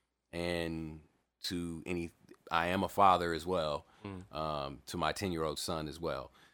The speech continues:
Speaker 1: So it's just, um, because I'm,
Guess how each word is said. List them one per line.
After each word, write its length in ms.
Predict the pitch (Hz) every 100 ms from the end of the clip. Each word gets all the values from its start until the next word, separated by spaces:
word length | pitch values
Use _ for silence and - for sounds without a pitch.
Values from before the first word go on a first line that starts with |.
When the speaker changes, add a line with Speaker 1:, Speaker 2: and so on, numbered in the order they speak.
| _ _
Speaker 1:
So 380 | 92 78 76 67 - _ _ _ _ -
it's 400 | 85 - - -
just, 540 | - 90 82 - - -
um, 400 | 80 78 76 78 - _ _ _ _ _ _ _ _ - _ _ _
because 300 | 131 180 180
I'm, 240 | 175 131